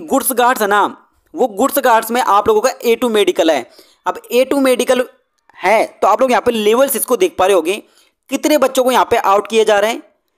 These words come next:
कहीं तो बत्तीस, कहीं तो अट्ठाईस, कितने, क्योंकि रीमेडिकल दे दिया उनको,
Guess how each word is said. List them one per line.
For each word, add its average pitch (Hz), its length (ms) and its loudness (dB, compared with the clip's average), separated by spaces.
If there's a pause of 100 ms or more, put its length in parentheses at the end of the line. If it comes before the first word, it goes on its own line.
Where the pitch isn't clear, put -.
(300)
कहीं 202 180 -2
तो 233 120 0
बत्तीस, 214 400 -2
कहीं 196 180 -2
तो 196 140 -2
अट्ठाईस, 208 460 -2
कितने, 202 240 -4 (320)
क्योंकि 240 200 -4
रीमेडिकल 254 600 2
दे 208 100 2
दिया 190 160 2
उनको, 160 180 -2